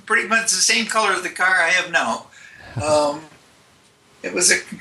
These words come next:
yeah, m-, kind of a maroon color, and it had a visor on it, and it was, they, it had a nice, uh,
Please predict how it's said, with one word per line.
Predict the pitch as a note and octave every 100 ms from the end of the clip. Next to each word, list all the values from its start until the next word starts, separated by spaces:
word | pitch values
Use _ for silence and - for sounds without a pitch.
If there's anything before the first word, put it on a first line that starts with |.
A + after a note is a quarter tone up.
| -
yeah, | F3 F3
m-, | E3 G3 G3 G3
kind | F#3+ F#3+
of | F#3
a | F3
maroon | F3 F3+ F3+ F#3+ F3+
color, | E3 D3+ D3+ D#3 - - - - - - _ _ _ _ E3+
and | E3
it | E3
had | E3 F3
a | E3+
visor | E3 E3+ E3 E3+ - F3 D#3
on | D#3 D#3
it, | D#3+ D#3+ -
and | D#3+ D#3+ D#3+
it | D#3+
was, | E3 F3 - - - -
they, | G3
it | - F3+ F3+
had | F#3 F#3 E3+
a |
nice, | E3+ F#3+ - - -
uh, | F#3 F3 E3+